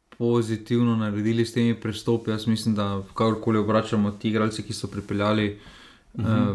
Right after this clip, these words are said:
Speaker 1: pa so malo v zatonu kariere, mislim, da so še vedno dana vrednost za slovensko ligo, glede na konkurenco.
Speaker 2: To je ravno to smisel reči,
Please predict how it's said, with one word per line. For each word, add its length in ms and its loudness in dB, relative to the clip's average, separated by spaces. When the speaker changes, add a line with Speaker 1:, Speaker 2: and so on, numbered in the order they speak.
Speaker 1:
pa 160 -4
so 140 -2
malo 260 4
v 60 -2
zatonu 400 0
kariere, 680 0
mislim, 680 0
da 60 0
so 140 -4
še 160 -2
vedno 260 2
dana 280 2
vrednost 380 2
za 80 -4
slovensko 480 0
ligo, 300 2
glede 280 0
na 300 2
konkurenco. 720 2
Speaker 2:
To 80 -20
je 80 0
ravno 140 2
to 100 2
smisel 240 0
reči, 220 0